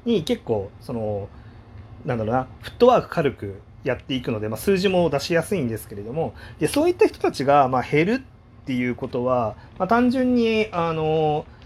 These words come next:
採算度外視で、まあ、動画を、面白い動画作って、あの、数字を伸ばして、で、その採算はそこで得られないんだけれども、えっと、他に、あの、売るべきものがあるから、あの、大丈夫です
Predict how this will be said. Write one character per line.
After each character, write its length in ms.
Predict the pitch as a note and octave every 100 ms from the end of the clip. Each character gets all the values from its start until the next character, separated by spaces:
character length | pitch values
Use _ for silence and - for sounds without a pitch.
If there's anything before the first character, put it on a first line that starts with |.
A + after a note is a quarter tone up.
| -
採 180 | - G#3+
算 220 | G#3+ A#3+
度 120 | G#3 G3+
外 220 | A#3 A3
視 140 | B2
で、 180 | A#2 A2+
ま 140 | A#2+
あ、 20 | B2
動 200 | C3+ C3+
画 120 | C#3
を、 160 | C#3
面 180 | C#3+ D3
白 200 | D3+ D3
い 20 |
動 140 | A#2+ A#2
画 120 | A2
作 200 | - C3
っ 20 |
て、 580 | A#2+ - G#3+ A3 C3+ G#2+ -
あ 120 | A#2+
の、 140 | A#2+
数 220 | A2+ B2+
字 100 | A#2
を 60 | A#2
伸 120 | A#2
ば 120 | B2
し 100 | -
て、 300 | - B3 C3+ - - - - -
で、 200 | A3+ G#3+
そ 120 | G#3
の 80 | F#3+
採 220 | F3 G3+
算 500 | G3 G3+ G#3 G3 G3+
は 120 | A#3+ A#3
そ 120 | D#3+
こ 120 | D#3+
で 300 | E3 D3 - -
得 60 | D3+
ら 120 | E3
れ 80 | G3
な 100 | E3
い 80 | A#2
ん 260 | G#2+ A#2+
だ 100 | A2+
け 120 | A2 A#2
れ 60 |
ど 120 | A2+
も、 320 | E3+ D#4+ D3 - - -
え 60 | C3+
っ 40 |
と、 140 | -
他 260 | B2+ F3 G3
に、 320 | F#3+ F3+ E3 -
あ 180 | C#3 C3+
の、 420 | B2+ B2+ B2 B2
売 60 | C#3+
る 80 | D3
べ 120 | C3
き 80 | B2+
も 120 | B2
の 100 | A2+
が 100 | A#2
あ 20 |
る 80 | A#2
か 120 | F3+
ら、 420 | A#3+ B3+ C#3 G#2
あ 80 | B2+
の、 80 | A#2+
大 200 | B2+ A#2+
丈 80 | B2
夫 100 | A2+
で 80 | G#3
す 180 | -